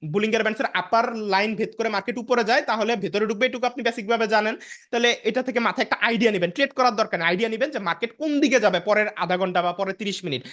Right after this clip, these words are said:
তো এটুকু মাথায় নেবেন ট্রেড করার আগে। এরপরে যে আজকের এই ক্লাসের স্ট্র্যাটেজিটা মাথায় নেবেন। তো আজকের এই স্ট্র্যাটেজিটা এখন অ্যাপ্লাই করার জন্য চলে যাবেন আপনারা এক মিনিটের ক্যান্ডেলে, এক মিনিটের ক্যান্ডেলে চলে যাবেন। তো এক মিনিটের ক্যান্ডেলে আপনারা চলে আসার পরে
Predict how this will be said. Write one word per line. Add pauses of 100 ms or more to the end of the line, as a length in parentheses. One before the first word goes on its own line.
(200)
তো (120)
এটুকু
মাথায়
নেবেন
ট্রেড
করার
আগে। (380)
এরপরে
যে
আজকের
এই
ক্লাসের
স্ট্র্যাটেজিটা
মাথায়
নেবেন। (360)
তো
আজকের
এই
স্ট্র্যাটেজিটা
এখন (180)
অ্যাপ্লাই
করার
জন্য (100)
চলে
যাবেন
আপনারা (160)
এক (120)
মিনিটের
ক্যান্ডেলে, (580)
এক (100)
মিনিটের
ক্যান্ডেলে
চলে
যাবেন। (640)
তো (120)
এক
মিনিটের
ক্যান্ডেলে
আপনারা
চলে
আসার
পরে